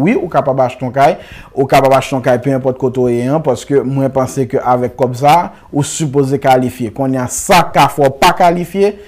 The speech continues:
se income ou. So, pa fè kòb chak nan taks ou, menm di nan, nan, nan income, pa pral di fè kòb dan kou nan refund non. Si ou pa gen kòb nan income tax ou, tankou montre ke ou fè di mil dola sèlman, ou gen dwa pa ka kalifye pou achte ka la.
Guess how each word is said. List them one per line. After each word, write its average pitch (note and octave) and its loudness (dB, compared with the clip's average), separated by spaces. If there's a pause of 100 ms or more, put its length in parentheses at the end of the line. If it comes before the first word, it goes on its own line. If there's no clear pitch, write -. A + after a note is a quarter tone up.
(140)
se E3 2 (500)
income C#3+ 0
ou. G2 -14
So, C#3 -4
pa G3 2
fè G3 0
kòb D3+ 2 (100)
chak - 0 (160)
nan D3 0
taks - 2 (100)
ou, B3 0 (260)
menm C#3+ 0
di D3 -4
nan, C#3+ 0 (100)
nan, C#3+ 2
nan C#3 0 (100)
income, E3 2
pa B2+ 4
pral C#3+ 4
di B2+ -8
fè C3+ -2
kòb B2+ -2
dan B2+ -2
kou B2 -4
nan B2 -2
refund C#3 -2
non. F#3+ -4 (180)
Si - -16
ou E3 2
pa G3 6 (100)
gen F#3 0
kòb D#3 2
nan D3 4
income C#3+ 0
tax B2 2
ou, A#2 -10
tankou C3 -4
montre C3+ -4
ke C3+ -2
ou C3+ 2
fè B2+ -2
di B2+ -4
mil C3+ 0
dola C3 2
sèlman, D#3+ 0 (160)
ou C#3 -4
gen D3+ 2
dwa D3 6
pa E3 4 (100)
ka C#3 0 (100)
kalifye C#3+ -2
pou B2+ -2
achte G2+ -8
ka F2 -8
la. C#2+ -18